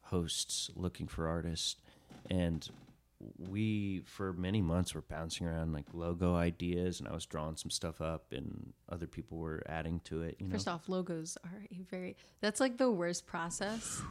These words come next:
Speaker 2: actually.
Speaker 1: Yeah.
Speaker 2: I think out of everything.
Speaker 1: Oh,
Speaker 2: 'Cause
Speaker 1: yeah.
Speaker 2: you're like, "This is what people are gonna know us as. Like,
Speaker 1: Yeah.
Speaker 2: this is what people are gonna see."
Speaker 1: Yeah.
Speaker 2: And it's never gonna, like, meet your
Speaker 1: Nope.
Speaker 2: expectations.
Speaker 1: Nope.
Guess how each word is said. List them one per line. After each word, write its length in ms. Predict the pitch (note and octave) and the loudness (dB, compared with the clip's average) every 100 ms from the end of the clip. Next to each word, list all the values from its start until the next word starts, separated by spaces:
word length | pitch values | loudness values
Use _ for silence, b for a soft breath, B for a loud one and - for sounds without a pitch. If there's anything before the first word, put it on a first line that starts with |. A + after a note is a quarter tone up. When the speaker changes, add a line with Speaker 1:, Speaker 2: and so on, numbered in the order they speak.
| - | -2
Speaker 2:
actually. 600 | G#3+ - - A#3+ B3+ G#3 | -2 -2 -2 -2 2 2
Speaker 1:
Yeah. 200 | - G1+ - - | 2 -2 -6 0
Speaker 2:
I 80 | G3 | 4
think 220 | G#3+ G3+ | 4 6
out 120 | F#3+ | 4
of 120 | F3+ | 2
everything. 680 | E3+ E3 F#3+ F#3+ G#3+ A3 B3 - | 0 -2 -2 -2 -2 -2 0 8
Speaker 1:
Oh, 80 | A#2 | 12
Speaker 2:
'Cause 80 | |
Speaker 1:
yeah. 180 | G#2+ G#2 | 12 12
Speaker 2:
you're 140 | G#3 G3 | 10 6
like, 280 | F3 E3+ - b _ | 2 -2 -10 b _
"This 240 | - G3 F#3 | 2 2 2
is 100 | E3 | -4
what 160 | F3+ | -6
people 280 | - G3+ F#3 | -2 -4 -2
are 40 | E3+ | -6
gonna 220 | E3+ E3 | -4 -2
know 300 | F3 F3+ E3+ | 0 0 -2
us 200 | F3+ - | -6 -6
as. 300 | F#3 G3 - | -6 -2 6
Like, 60 | |
Speaker 1:
Yeah. 180 | E3 C#3 G2+ | 10 10 8
Speaker 2:
this 200 | G#3+ G3+ | 4 4
is 120 | F#3+ | 0
what 140 | G3 - | -4 -4
people 260 | G3+ F#3+ | -4 -2
are 60 | F3 | -4
gonna 180 | E3+ E3+ | -2 -2
see." 480 | - G3+ E3+ E3+ - b - | 2 2 2 0 -6 b 8
Speaker 1:
Yeah. 400 | C#3 A#2+ G2 F2+ - | 12 12 12 8 8
Speaker 2:
And 140 | A3+ | 8
it's 180 | G#3 G3+ | 8 6
never 360 | G3+ F#3+ G3+ G3+ | 6 4 4 2
gonna, 200 | G#3+ G3 | 4 4
like, 320 | F3+ F3 F3+ | 2 -2 0
meet 220 | G3 F#3+ | 2 4
your 140 | - F#3 | 2 0
Speaker 1:
Nope. 80 | |
Speaker 2:
expectations. 1120 | F#3 - - - - C3 C#3 D3 - - G#3+ A#2+ | 0 -4 -4 -4 4 12 12 12 8 -4 6 12
Speaker 1:
Nope. 240 | C#3 C#3 | 12 12